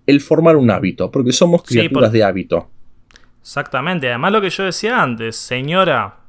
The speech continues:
Speaker 2: la glucosa, todo lo que dije que pasa con el cerebro, también pasa en el cuerpo. Es importante hacer por lo menos treinta minutos de ejercicio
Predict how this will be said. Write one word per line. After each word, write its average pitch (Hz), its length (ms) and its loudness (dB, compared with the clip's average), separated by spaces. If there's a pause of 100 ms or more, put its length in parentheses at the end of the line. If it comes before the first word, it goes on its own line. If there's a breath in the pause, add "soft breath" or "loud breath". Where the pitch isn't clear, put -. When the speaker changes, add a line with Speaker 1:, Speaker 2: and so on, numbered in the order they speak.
(160)
Speaker 2:
la 147 160 -6
glucosa, 156 560 -4
todo 214 140 0
lo 196 100 0
que 160 80 -6
dije 175 180 -6
que 151 80 -6
pasa 160 240 -6
con 127 160 -6
el 120 100 -10
cerebro, 190 600 -2
también 240 260 -6
pasa 240 240 -6
en 180 60 -4
el 160 80 -8
cuerpo. 160 440 -2
Es - 120 -12
importante 202 840 -4
hacer 196 320 -4
por 170 140 -6
lo 170 120 -6
menos 247 500 -6 (440 soft breath)
treinta 220 460 -4
minutos 180 260 -4
de 175 60 -2
ejercicio 170 840 -4